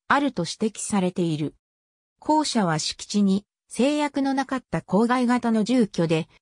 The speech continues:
基本的には二、三階建ての石造建築で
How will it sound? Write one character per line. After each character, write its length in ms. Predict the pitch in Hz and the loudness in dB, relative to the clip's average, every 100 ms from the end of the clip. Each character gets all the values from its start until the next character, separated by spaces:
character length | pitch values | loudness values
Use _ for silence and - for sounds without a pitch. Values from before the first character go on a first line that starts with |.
| - | -4
基 140 | 202 | -2
本 240 | 196 294 | 0 -2
的 260 | - 277 285 | -2 -6 -4
に 120 | 269 | 0
は 100 | 214 | 0
二、 240 | 160 165 - _ _ | 2 0 -2 _ _
三 260 | - 247 269 | -2 0 0
階 220 | 262 254 | -4 -2
建 140 | 254 | -2
て 120 | 262 | 0
の 120 | 247 247 | 0 0
石 180 | - 190 240 | -2 -2 0
造 200 | 269 262 | 0 0
建 240 | 269 269 | 0 -2
築 300 | 233 - - | -2 -4 -2
で 200 | 180 175 | -2 -2